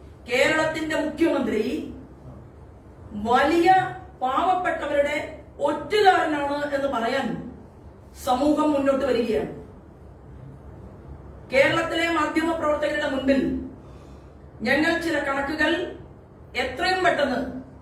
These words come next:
സമർപ്പിക്കാൻ തയ്യാറെടുപ്പ് നടത്തുകയാണ്. കാരണം നേരിട്ടാണ് ഞങ്ങൾ എസ് ടി വിഭാഗത്തിലെ മനുഷ്യരുമായിട്ട് സംവദിക്കുന്നത്. ഒരു ഇരുപത്തഞ്ച് സ്ഥലങ്ങളിൽ സന്ദർശനം കഴിഞ്ഞു.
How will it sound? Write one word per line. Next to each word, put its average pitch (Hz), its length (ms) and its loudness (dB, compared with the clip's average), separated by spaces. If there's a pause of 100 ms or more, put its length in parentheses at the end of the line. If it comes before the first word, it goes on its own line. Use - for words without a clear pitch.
(340)
സമർപ്പിക്കാൻ 269 640 0 (580)
തയ്യാറെടുപ്പ് 247 540 0
നടത്തുകയാണ്. 220 540 -2
കാരണം 277 540 -2 (420)
നേരിട്ടാണ് 311 840 2 (920)
ഞങ്ങൾ 277 260 0
എസ് 277 260 0
ടി 311 160 -2
വിഭാഗത്തിലെ 277 880 -2 (260)
മനുഷ്യരുമായിട്ട് 254 760 0
സംവദിക്കുന്നത്. 240 680 -2 (1200)
ഒരു 294 140 6
ഇരുപത്തഞ്ച് 359 760 2
സ്ഥലങ്ങളിൽ 320 500 0
സന്ദർശനം 277 520 -2
കഴിഞ്ഞു. 226 300 0